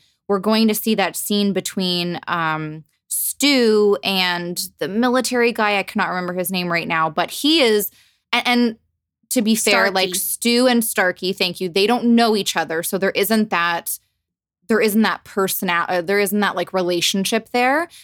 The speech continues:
Speaker 1: But it's very clear what he's going to do that entire time. It's very clear that he's going to take himself out, right?
Speaker 2: Right.
Speaker 1: And yet there's no intervening there.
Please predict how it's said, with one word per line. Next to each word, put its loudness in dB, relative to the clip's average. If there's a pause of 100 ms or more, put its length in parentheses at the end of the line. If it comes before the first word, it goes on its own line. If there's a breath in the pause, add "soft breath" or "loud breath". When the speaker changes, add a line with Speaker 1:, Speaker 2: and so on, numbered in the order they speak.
Speaker 1:
But -6
it's -2
very 2
clear 0
what 0
he's -4
going -2
to -4
do 0
that 0
entire -4
time. -6
It's -10
very 2
clear 0
that -6
he's -4
going -4
to -2
take -2
himself -4
out, -4
right? 0 (280 loud breath)
Speaker 2:
Right. 2
Speaker 1:
And 0
yet 0
there's 0
no 2
intervening -2
there. -4